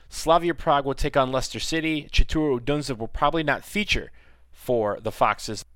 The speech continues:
but he is a guy that f-, is on the roster for Leicester City. Red Bull Salzburg, led by Jesse Marsch, has been doing very well in club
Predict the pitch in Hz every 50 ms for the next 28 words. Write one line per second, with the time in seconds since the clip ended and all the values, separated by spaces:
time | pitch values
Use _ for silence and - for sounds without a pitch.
0 | - - 123 120 - - - - 131 123 113 123 117 101 113 101 - 117 110 107
1 | 104 101 110 107 - - - - - - 120 120 113 101 110 110 123 123 123 117
2 | 117 113 120 131 127 113 - - 107 80 - - - - - - - - 113 110
3 | 104 - - - 95 - 120 95 - - - - - - - - 104 123 139 143
4 | 139 151 147 - - 160 151 156 151 135 147 165 170 165 - - - 110 120 120
5 | 113 - 123 117 110 127 123 - - 120 113 120 127 139 143 - - - - -
6 | 107 - - 107 - - 120 117 110 104 98 98 120 131 139 143 139 135 135 131
7 | 131 131 131 - 117 113 110 104 - - 131 120 120 120